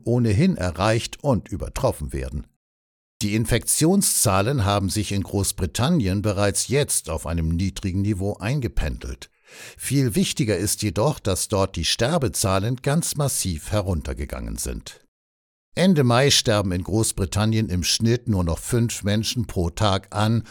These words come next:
oder mit Covid neunzehn. Zum Höhepunkt der zweiten Welle lag der Schnitt hier bei mehr als eintausendzweihundert Menschen pro Tag.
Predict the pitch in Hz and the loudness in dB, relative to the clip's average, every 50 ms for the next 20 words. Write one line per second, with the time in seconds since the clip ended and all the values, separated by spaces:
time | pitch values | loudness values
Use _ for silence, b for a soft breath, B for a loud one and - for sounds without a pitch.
0 | B B B B - 170 135 123 101 95 98 87 - - - - 101 90 113 117 | B B B B -2 0 2 2 2 2 2 0 -2 -4 -4 -2 -2 0 0 -2
1 | 117 - 92 82 73 67 - - - - 64 62 62 - _ _ _ _ _ _ | 0 0 -2 -2 -2 -2 -4 -6 -6 -6 -6 -8 -10 -12 _ _ _ _ _ _
2 | _ _ _ _ _ _ _ - - - 185 170 165 143 170 196 180 165 - - | _ _ _ _ _ _ _ 0 4 4 6 6 8 8 8 8 8 8 6 6
3 | 160 151 147 - - 131 117 - - - - 127 117 110 110 127 113 104 117 123 | 4 4 4 4 2 2 2 2 2 2 4 4 4 4 2 0 2 2 2 4
4 | 131 160 151 131 120 113 107 - - 117 104 - - - 127 120 123 127 - - | 4 2 2 4 2 2 2 0 0 0 2 2 2 2 2 2 2 0 -2 -6
5 | - 101 101 113 113 95 95 87 82 85 104 107 85 78 85 - - - - 101 | -4 0 2 2 2 2 0 0 0 0 0 0 0 0 -2 -2 -4 -4 -2 -2
6 | 110 104 - - 104 95 87 - 85 80 - - - - 82 78 76 76 - 180 | -2 -2 0 0 0 0 0 0 -2 -4 -4 -4 -2 0 0 0 0 0 2 2
7 | 180 120 90 82 - - 78 71 - - - - 92 90 - - 98 98 98 - | 2 2 2 0 -2 -2 -4 -4 -4 -4 -4 -2 -2 -2 -2 0 0 0 -2 0
8 | - 151 151 - - - - - | 0 -2 -2 -2 -4 -8 -16 -20